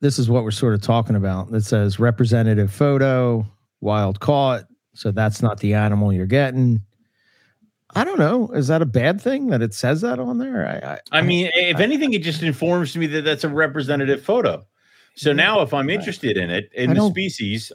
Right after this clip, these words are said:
Speaker 2: I, now the seller has to do some more work, eh, 'cause I'm gonna ask them, "Can I get a picture?"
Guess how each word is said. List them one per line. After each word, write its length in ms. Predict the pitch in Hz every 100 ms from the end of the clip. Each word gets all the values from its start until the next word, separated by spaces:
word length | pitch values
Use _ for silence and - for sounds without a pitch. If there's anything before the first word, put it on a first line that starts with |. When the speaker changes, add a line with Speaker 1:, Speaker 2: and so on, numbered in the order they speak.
| -
Speaker 2:
I, 160 | 127 - -
now 460 | 127 180 165 143 - _ _ _
the 100 | 139
seller 460 | 135 180 226 208 123
has 280 | 120 117
to 60 | 120
do 160 | 113 104
some 160 | 113
more 200 | 101 101
work, 300 | 95 104 110 - -
eh, 100 | 110
'cause 220 | - 123
I'm 80 | 127
gonna 140 | 120
ask 320 | 123 165 208 -
them, 320 | 120 110 98 _ _ _ -
"Can 160 | 127 113
I 60 |
get 140 | 110 110
a 60 |
picture?" 420 | 101 170 - -